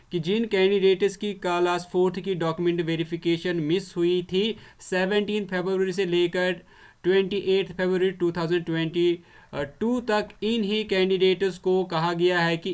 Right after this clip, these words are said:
इनको फाइनल मौका दिया जाता है डॉक्यूमेंट वेरिफिकेशन के लिए। इनकी डॉक्यूमेंट वेरिफिकेशन इलेवंथ से लेकर ट्वेल्थ मार्च को होने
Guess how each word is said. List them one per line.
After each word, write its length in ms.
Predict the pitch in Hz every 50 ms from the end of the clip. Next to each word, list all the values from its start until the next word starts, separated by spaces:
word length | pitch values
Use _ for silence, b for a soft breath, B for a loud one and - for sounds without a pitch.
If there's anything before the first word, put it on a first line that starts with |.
| - 175
इनको 240 | 165 160 160 175 175 170 -
फाइनल 520 | - 180 175 180 190 190 190 190 190 190 190
मौका 420 | 170 165 165 170 165 - 170 170 170
दिया 300 | 160 170 170 170 170 165
जाता 380 | - 165 156 156 156 170 165 156
है 120 | 160 175
डॉक्यूमेंट 460 | 165 143 151 147 143 147 160 160 160 165
वेरिफिकेशन 840 | 156 143 147 151 160 160 - 170 165 - 170 170 165 165 180 180 175
के 160 | 175 180 175
लिए। 120 | 170 180 180
इनकी 280 | 170 160 156 156 160 156
डॉक्यूमेंट 440 | 131 143 147 147 151 160 165 165 165
वेरिफिकेशन 680 | 160 160 165 165 160 170 170 165 175 165 151 180 180 180 - 160
इलेवंथ 400 | 156 165 170 170 196 208 208 196
से 120 | - 208
लेकर 380 | 190 175 175 175 170 175 185 185
ट्वेल्थ 440 | 175 - 156 156 156 156 156 156 208 226 - _ _ _ _ _ _ _ _ _ _ _ - - - _ _ _ _ _ _ _ -
मार्च 540 | 147 156 160 170 185 190 202 214 220 214 -
को 240 | - - 202 196 190 196 202 208 202 - - _ - - - - -
होने 320 | 170 175 170 170 170 170